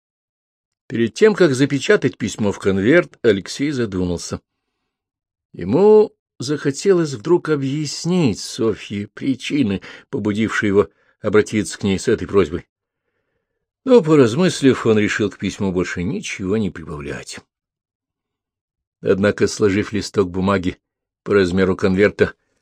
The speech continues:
он развернул его и ниже своей подписи дописал:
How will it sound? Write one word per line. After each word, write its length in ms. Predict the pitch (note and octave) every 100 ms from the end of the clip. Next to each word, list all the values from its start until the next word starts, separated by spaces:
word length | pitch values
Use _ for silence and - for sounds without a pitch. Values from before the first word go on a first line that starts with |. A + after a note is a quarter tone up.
| _ -
он 180 | G2
развернул 580 | F#2+ F#2+ F2 F#2 G2 G#2+
его 220 | G2 F2 - _ _ _ _
и 180 | - F#2+
ниже 280 | F#2+ F#2+ F#2+
своей 320 | - G2 F2+
подписи 480 | - G2+ - - -
дописал: 500 | E2+ - - E2+